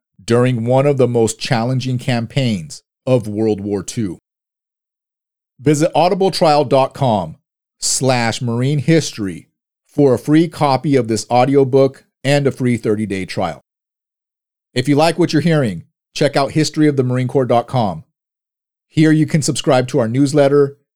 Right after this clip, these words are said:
find out more information about each show, and look at references used for each episode. We're also on Facebook and Twitter at Marine History and on Instagram at History of the Marines.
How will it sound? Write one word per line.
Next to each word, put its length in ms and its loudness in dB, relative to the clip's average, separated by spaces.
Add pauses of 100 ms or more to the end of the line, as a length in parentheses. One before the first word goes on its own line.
(160)
find 280 0
out 180 0
more 280 2
information 560 -4
about 340 -2
each 160 -8
show, 480 0 (420)
and 200 0
look 220 2
at 160 0
references 640 0
used 320 -2
for 160 -6
each 260 -6
episode. 540 -6 (1400)
We're 160 0
also 380 4
on 120 0
Facebook 480 0
and 120 -4
Twitter 360 0
at 120 -4
Marine 280 -4
History 640 -4 (400)
and 160 -2
on 180 0
Instagram 680 -2
at 100 -8
History 380 -4
of 80 -6
the 80 -10
Marines. 520 -6